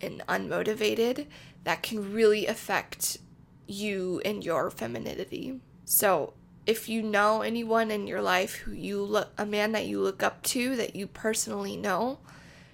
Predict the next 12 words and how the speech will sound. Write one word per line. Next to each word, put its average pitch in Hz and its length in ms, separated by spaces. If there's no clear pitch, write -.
really 254 580
pretend 262 640
like 262 360
you 226 360
are 240 200
around 208 320
that 262 180
person 330 580
all 202 160
the 220 100
time. 220 600
Because 226 320